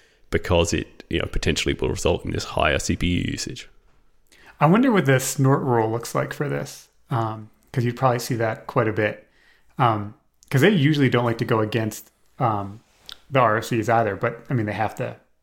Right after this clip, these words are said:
Speaker 2: respond with one of these. So I'd be curious to see what the snort rule looks like when it, when the free ones come out in two weeks. <laughs>
Speaker 1: Yeah.
Speaker 2: Um, but this is interesting too, because, um, you know, on modern machines, you're not only using resources on,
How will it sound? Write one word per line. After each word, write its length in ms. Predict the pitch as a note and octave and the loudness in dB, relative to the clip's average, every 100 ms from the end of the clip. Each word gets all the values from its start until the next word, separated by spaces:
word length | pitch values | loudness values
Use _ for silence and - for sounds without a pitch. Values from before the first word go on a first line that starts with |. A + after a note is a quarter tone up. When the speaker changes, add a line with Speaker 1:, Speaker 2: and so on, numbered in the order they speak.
| _ - | _ -12
Speaker 2:
respond 380 | C3+ B2 A2 | -4 -2 -2
with 80 | A2+ | -4
one 140 | A#2 A2 | -6 -4
of 60 | |
these. 220 | A2 A2+ | -6 -6
So 260 | - B2 A2+ - _ _ _ - | -6 -6 -6 -14 _ _ _ -2
I'd 100 | C3 | 0
be 80 | A2+ | 0
curious 300 | - B2+ A2 | 2 2 2
to 80 | C3 | -2
see 80 | B2 | -6
what 100 | A2 | -6
the 60 | |
snort 260 | - - A#2 | -8 -6 -4
rule 160 | A2+ G#2+ | -2 -4
looks 200 | A2+ B2 | -2 -2
like 200 | G#2+ A#2 | -2 -4
when 120 | A2 | -6
it, 180 | A2 - - | -8 -12 -6
when 160 | C3 A2+ | -4 -2
the 80 | |
free 200 | A#2 B2 | -2 -2
ones 220 | A2 A2 G#2+ | -2 -2 -4
come 160 | A#2+ | -4
out 140 | A2 C3 | -4 -4
in 60 | |
two 140 | C3 C3 | -2 0
weeks. 360 | A#2+ - - - - _ - - | 0 0 -4 -6 -16 _ -18 -16
<laughs> 0 | - - - - - - | -14 -10 -10 -10 -18 -12
Speaker 1:
Yeah. 260 | - - | -6 0
Speaker 2:
Um, 340 | C#3+ C3+ A2+ A#2+ - _ - - - | 4 4 2 -6 -18 _ -16 -12 4
but 140 | G3 | 6
this 140 | G#3 C#4+ | 6 8
is 120 | D4 | 8
interesting 220 | C4+ B3 | 8 8
too, 140 | C#4 A3 | 8 8
because, 340 | E3 F#3+ F#3 B3 | 8 4 2 2
um, 300 | E3+ D#3 D3 F#3+ | 4 4 4 4
you 80 | G3 | 6
know, 60 | |
on 180 | G3+ F#3+ | 6 6
modern 400 | E3 A3+ B3 E3+ | 6 6 8 6
machines, 560 | D3 - B3 F3 C3 - - - - | 6 6 8 8 6 0 -18 -8 4
you're 100 | G#3+ | 6
not 160 | C4+ | 6
only 160 | G#3 F#3+ | 6 6
using 280 | E3 D#3 C#3+ | 6 6 6
resources 720 | D3 E3 D#3+ D#3 D#3 C3 A2 - _ - - | 4 4 4 4 4 2 0 -12 _ -10 2
on, 560 | D#3+ D3+ C#3+ C3+ C#3 | 6 6 6 2 0